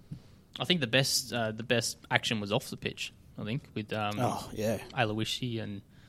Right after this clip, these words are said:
Speaker 1: Van Schip, and there was that bit where Josh Rose came over to get the ball from near the Raw bench, uh, for a throw-in, and they just launched the ball at him, and he was sort of like, "What the hell was that about?"
Speaker 2: And there was,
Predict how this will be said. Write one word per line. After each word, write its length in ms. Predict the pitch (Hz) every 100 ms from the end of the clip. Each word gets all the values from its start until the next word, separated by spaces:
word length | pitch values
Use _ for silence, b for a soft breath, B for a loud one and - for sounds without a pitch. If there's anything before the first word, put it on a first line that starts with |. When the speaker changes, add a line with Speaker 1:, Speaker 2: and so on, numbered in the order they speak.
| b b - - -
Speaker 1:
Van 180 | 123 110
Schip, 380 | - - 123 -
and 240 | 107 104 - b b b -
there 80 | 120
was 100 | 123
that 100 | 117
bit 160 | 143
where 300 | 127 117 110 - - - -
Josh 260 | - 127 -
Rose 460 | 113 123 113 - - - - - 139
came 200 | - 117
over 200 | 113 104
to 60 |
get 120 | 104 101
the 60 |
ball 460 | 104 107 113 104 - - -
from 400 | - 113 104 98
near 180 | 110 113
the 80 | 101
Raw 200 | 101 107
bench, 420 | 110 101 - - -
uh, 140 | 117 104
for 180 | - 101
a 80 |
throw-in, 540 | 92 - 113 113 98 101 -
and 140 | 110
they 80 | 104
just 300 | 104 - - - - - -
launched 300 | 113 120 -
the 60 | 113
ball 260 | 107 120
at 60 | 110
him, 100 | 107 - b b b b -
and 80 | 117
he 40 |
was 120 | 107 110
sort 140 | 127
of 60 | 127
like, 120 | 131
"What 140 | -
the 60 | -
hell 120 | 135
was 100 | 127
that 80 | 139
about?" 220 | 165 -
Speaker 2:
And 200 | 123 127
there 80 | 135
was, 160 | 139